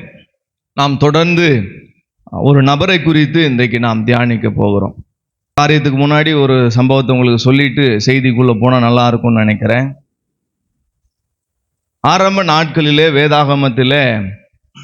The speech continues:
பல நபர்களை தேவன் எடுத்து பயன்படுத்தினார்.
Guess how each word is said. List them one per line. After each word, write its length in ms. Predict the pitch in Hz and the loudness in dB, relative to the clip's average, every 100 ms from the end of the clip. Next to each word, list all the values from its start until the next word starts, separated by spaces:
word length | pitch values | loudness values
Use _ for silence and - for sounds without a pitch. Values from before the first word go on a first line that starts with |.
| 196 _ _ _ - _ 640 640 640 _ - - _ _ _ _ | -20 _ _ _ -20 _ _ _ _ _ -20 -20 _ _ _ _
பல 580 | 135 143 180 196 185 143 | 0 2 2 2 0 0
நபர்களை 640 | 131 143 156 143 143 143 | -2 0 0 0 0 0
தேவன் 340 | 123 135 135 131 | 0 2 2 0
எடுத்து 360 | 113 120 117 | 0 0 0
பயன்படுத்தினார். 920 | 101 110 117 110 107 104 107 101 92 | 0 2 2 2 0 -2 -4 -4 -6